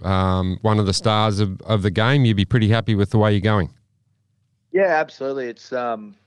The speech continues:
Speaker 2: it's been a good year for myself, I think. I sort of had a few games through the middle of the season there that I probably wasn't playing very well, but, um, yeah, I think I've found some form at the right end of the year, and hopefully you can bring it in,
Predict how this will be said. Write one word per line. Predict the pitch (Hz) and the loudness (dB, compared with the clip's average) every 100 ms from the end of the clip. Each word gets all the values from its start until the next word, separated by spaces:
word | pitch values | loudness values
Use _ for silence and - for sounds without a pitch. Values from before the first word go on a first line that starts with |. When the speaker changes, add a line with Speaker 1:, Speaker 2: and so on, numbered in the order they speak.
| _ _ _ _ _ _ _ - | _ _ _ _ _ _ _ -18
Speaker 2:
it's | - - | -12 -2
been | 165 | -2
a | 160 | 0
good | 160 131 | -2 0
year | 143 151 | 0 0
for | 147 | 0
myself, | 135 127 139 135 | -2 -2 -2 0
I | 123 | -2
think. | - 139 160 | -2 -2 0
I | 123 127 | 0 0
sort | - 143 | -2 -2
of | 135 123 _ _ _ _ | -2 -2 _ _ _ _
had | 156 160 | -4 -4
a | |
few | - 151 | -4 -6
games | 143 143 139 | -4 -6 -8
through | 147 | -10
the | 131 | -10
middle | 131 131 | -10 -10
of | 123 | -10
the | - | -8
season | 123 120 123 | -8 -8 -6
there | 120 | -4
that | 117 113 | -4 -2
I | 110 101 - | -4 -6 -10
probably | 123 113 | -8 -4
wasn't | 117 117 98 | -4 -4 -10
playing | - 117 117 | -8 -6 -6
very | 117 120 110 | -6 -6 -4
well, | 120 156 | -2 -2
but, | 127 117 - _ _ _ _ _ - | -2 -4 -6 _ _ _ _ _ -4
um, | 120 120 127 | -2 -4 -6
yeah, | 123 113 | -6 -6
I | |
think | 139 127 | -8 -6
I've | 123 110 - _ 143 | -6 -6 -16 _ -6
found | 139 135 | -6 -8
some | 123 | -16
form | - 131 135 | -8 -4 -4
at | 123 | -6
the | 120 | -6
right | 123 123 | -4 -4
end | 127 120 | -8 -10
of | |
the | 113 | -12
year, | 110 127 156 | -8 -2 0
and | 135 | 0
hopefully | 117 117 123 | -4 -6 -8
you | 117 | -8
can | 113 | -10
bring | 117 113 | -10 -10
it | |
in, | 110 | -12